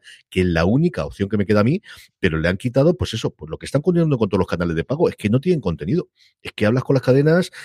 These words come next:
y tienes compras internacionales y tienes poca cosa más, pero que el gran éxito que has tenido, que tenía en la campaña esa, el mejor éxito, el mejor estreno de Estados Unidos, con lo que le mola además decir eso en todas las campañas de publicidad, lo tenías hecho, para mí es uno de los grandísimos misterios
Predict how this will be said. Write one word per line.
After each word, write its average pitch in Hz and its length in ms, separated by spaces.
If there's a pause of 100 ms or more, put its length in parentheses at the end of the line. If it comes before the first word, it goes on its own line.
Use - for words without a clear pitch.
(120)
y - 100
tienes 117 240
compras 123 360
internacionales 127 640
y 101 40
tienes 101 200
poca 113 220
cosa 113 220
más, 165 240 (320)
pero 90 200
que 92 100
el 90 80
gran 117 260
éxito 165 340
que 151 60
has 139 80
tenido, 90 260
que 92 100
tenía 92 160
en 147 60
la 170 60
campaña 135 360
esa, - 340
el 165 180
mejor 165 380
éxito, 160 320
el 143 80
mejor 147 280
estreno 147 280
de 143 60
Estados 135 300
Unidos, 98 380
con 87 120
lo 87 100
que 87 100
le 82 100
mola 98 340
además 147 340 (300)
decir 120 280
eso 131 120
en 127 80
todas 131 120
las 120 100
campañas 123 320
de 123 80
publicidad, 113 480
lo 82 180
tenías 113 380
hecho, - 280 (460)
para 95 200
mí 120 140
es 147 120
uno 127 100
de 113 60
los 107 100
grandísimos 113 400
misterios 131 500